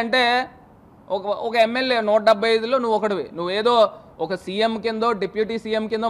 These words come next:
మాట్లాడుతా ఉన్నావు. ఏదో తమరు బఫూన్ ఫేస్ చూసి ప్రజలు ఓట్లేలా. పవన్ కళ్యాణ్ గారి యొక్క చరిష్మాతో నువ్వు గెలిచావు. ఇంకా ఒక రకంగా నేను ఒక అడుగు ముందుకేసి చెప్పాలని అంటే, ఈ తెలుగుదేశం పార్టీ వాళ్ళందరూ కూడా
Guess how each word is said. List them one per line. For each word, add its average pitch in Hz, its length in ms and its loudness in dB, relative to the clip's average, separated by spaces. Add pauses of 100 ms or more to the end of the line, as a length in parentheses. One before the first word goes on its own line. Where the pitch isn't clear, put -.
మాట్లాడుతా 208 420 2
ఉన్నావు. 139 220 -8 (1300)
ఏదో 240 160 2 (220)
తమరు 220 240 2 (120)
బఫూన్ 233 400 0
ఫేస్ 247 280 4
చూసి 247 200 -4 (100)
ప్రజలు 226 340 2
ఓట్లేలా. 247 380 2 (1800)
పవన్ 220 380 4
కళ్యాణ్ 240 540 4
గారి 226 260 8
యొక్క 214 200 2 (360)
చరిష్మాతో 220 680 0
నువ్వు 254 180 0
గెలిచావు. 240 340 0 (960)
ఇంకా 226 200 2
ఒక 214 160 2
రకంగా 247 400 0
నేను 240 180 0
ఒక 208 140 2
అడుగు 247 220 0
ముందుకేసి 240 440 0
చెప్పాలని 233 480 2
అంటే, 226 200 0 (640)
ఈ 214 40 -6 (100)
తెలుగుదేశం 233 600 2
పార్టీ 220 300 4
వాళ్ళందరూ 220 500 2
కూడా 226 160 8